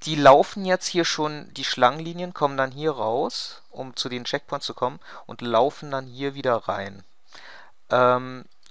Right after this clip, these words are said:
um halt die nächste, äh, nächste Schlangenlinie zu, vorzubereiten, äh, werde ich jetzt hier einen Bereich abgrenzen. Ah, verdammt, den habe ich verbaut.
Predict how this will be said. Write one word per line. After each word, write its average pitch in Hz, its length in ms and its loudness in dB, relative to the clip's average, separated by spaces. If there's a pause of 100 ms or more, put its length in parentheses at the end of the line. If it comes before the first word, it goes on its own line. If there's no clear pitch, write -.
um 139 240 -4
halt - 420 2
die 131 120 -10
nächste, 165 720 0 (580)
äh, 127 400 2 (880)
nächste 139 380 -4
Schlangenlinie 120 840 -6
zu, 113 600 -8
vorzubereiten, 117 960 -4 (640)
äh, 120 420 -2
werde 117 320 -2
ich - 100 -6
jetzt 131 180 -4
hier 123 260 0
einen 113 220 -6
Bereich 110 460 -2
abgrenzen. 160 720 -6 (1700)
Ah, 107 280 -6
verdammt, 113 500 -10
den 107 160 -12
habe 107 100 -12
ich - 100 -18
verbaut. 113 400 -6